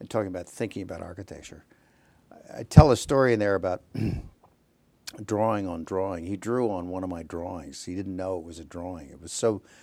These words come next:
lightly and faintly drawn that he drew on the drawing. Anyway, we were doing a, we were doing a project called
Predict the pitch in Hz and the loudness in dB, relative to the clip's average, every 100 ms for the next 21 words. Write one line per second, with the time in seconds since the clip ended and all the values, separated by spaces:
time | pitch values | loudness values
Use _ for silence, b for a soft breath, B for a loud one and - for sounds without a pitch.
0 | B B B 98 120 - 104 95 90 - | B B B 4 6 4 -2 -2 -4 -4
1 | 110 - 90 90 92 101 85 73 80 78 | -6 -6 -10 -6 -6 -6 -8 -12 -16 -10
2 | 98 95 82 78 80 82 78 104 117 98 | -8 -6 -8 -12 -12 -14 -10 -6 -4 -2
3 | 110 123 139 156 139 117 101 - B B | -2 -2 -2 0 0 -2 -6 -8 B B
4 | B B B - 113 110 135 135 117 98 | B B B -2 0 0 0 0 -2 -6
5 | 92 - 120 123 113 80 - - 90 85 | -10 -2 2 2 0 -8 -10 -8 -6 -8
6 | 78 | -12